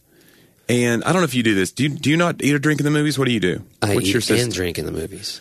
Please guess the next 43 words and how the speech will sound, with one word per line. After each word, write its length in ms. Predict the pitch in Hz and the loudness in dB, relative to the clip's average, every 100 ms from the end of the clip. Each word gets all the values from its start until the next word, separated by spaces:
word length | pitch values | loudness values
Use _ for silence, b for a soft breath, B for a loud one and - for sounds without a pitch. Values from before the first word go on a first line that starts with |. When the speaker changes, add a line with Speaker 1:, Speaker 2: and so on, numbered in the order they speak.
| - | -8
Speaker 1:
So, 240 | - 156 | 0 0
but 380 | 139 - - 143 | 0 -6 -4 0
then 160 | 165 165 | 2 2
you're, 220 | 151 135 | 2 2
you're, 200 | 98 139 | 0 0
you 220 | 147 147 160 | 2 2 4
know 220 | 175 185 | 2 2
you're 140 | 139 | 2
gonna 140 | 131 135 | 2 2
make 160 | 131 | 0
yourself 260 | 123 127 110 | 0 0 2
miss 200 | 117 110 | 0 0
part 240 | - 117 | 0 2
of 40 | 101 | 2
the 80 | |
movie. 400 | 98 135 147 64 - | 2 2 0 -4 -4
Speaker 2:
Do 80 | 135 | -2
you 80 | |
know, 160 | 139 131 - 117 | 0 -2 -6 -6
I 120 | 131 | -4
have 360 | 143 147 123 | -2 -2 -2
a 40 | 104 | -4
really 720 | 92 98 104 104 104 101 - _ _ _ _ _ _ _ - - - | -4 -2 -2 0 -2 -6 -10 _ _ _ _ _ _ _ -20 -20 -6
Speaker 1:
You 100 | 123 | 0
have 80 | 120 | 2
a 20 | |
big 60 | 131 | 2
Speaker 2:
high, 60 | 120 | 2
Speaker 1:
bladder? 320 | 127 147 180 | 2 2 2
Speaker 2:
I 60 | |
have 100 | 147 | 0
a 60 | 143 | -2
high-functioning 840 | 131 147 131 - 113 95 - 87 80 | -2 -2 -2 -2 -4 -4 -4 -4 -4
bladder. 320 | 82 73 87 | -4 -4 -4
I'm 120 | 120 | 0
not 180 | 139 - | -2 -2
sure 200 | - 110 | 0 0
of 60 | 85 | 0
its 140 | - | -2
size. 520 | - 92 73 - - - | -2 -2 -2 -6 -8 -6
I 60 | 110 | -2
can 200 | 123 117 | -2 0
only 560 | 131 143 143 143 131 | 0 0 2 0 -2